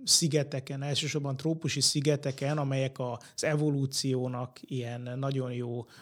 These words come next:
ö, ö, motorjai vagy laboratóriumai, tehát ott, ott, ö, tényleg, ö, ö, megy a fajképződés, viszont a fajkihalás is megy. Tehát a, ö,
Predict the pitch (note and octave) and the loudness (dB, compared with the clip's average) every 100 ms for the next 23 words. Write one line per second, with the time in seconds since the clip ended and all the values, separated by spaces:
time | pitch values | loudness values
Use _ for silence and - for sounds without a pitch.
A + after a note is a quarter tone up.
0 | - - C3+ A#2+ A#2 G#2 - - - B2+ | -10 0 0 0 -4 -8 -16 -10 -2 0
1 | B2 A#2+ - D3+ C#3 C#3 C#3+ C3+ C3 C3 | 0 -6 -8 0 2 4 4 4 4 2
2 | C3 B2+ C#3 C#3 C3+ C3 C#3 C3 C3 B2+ | 2 2 4 4 4 4 2 2 2 0
3 | B2+ B2+ D3 F3+ E3+ - _ D3 B2 C#3 | -2 -2 0 -2 -4 -16 _ 0 0 0
4 | C3+ - C#3+ C3+ - C3+ B2+ A#2 D3+ C#3 | -4 -4 -6 -8 -4 -2 -2 0 2 2
5 | B2+ B2 B2+ B2 B2 A2 - F3+ B2 B2 | -2 -4 -4 -2 -4 -6 -8 -6 -4 0
6 | C3+ C#3 B2+ - C3 C3+ D#3 D3+ D#3 D#3 | 2 2 0 0 -2 0 -2 -2 -4 -2
7 | E3+ E3+ - - - - C3+ D#3+ - E3 | -2 -4 -6 -10 -20 -2 4 6 6 4
8 | D#3+ C#3 E3 C#3 D3 G#2+ A#2 A2 G#2+ - | 0 0 2 2 0 -2 0 -2 -2 -4
9 | A#2+ - G#2+ G2+ G#2+ - - _ - E3 | -4 -4 -6 -6 -10 -16 -20 _ -14 -8
10 | B2 - B2+ A#2 - - - - - - | -6 -4 -4 -6 -12 -18 -20 -20 -20 -20
11 | - - - | -20 -20 -4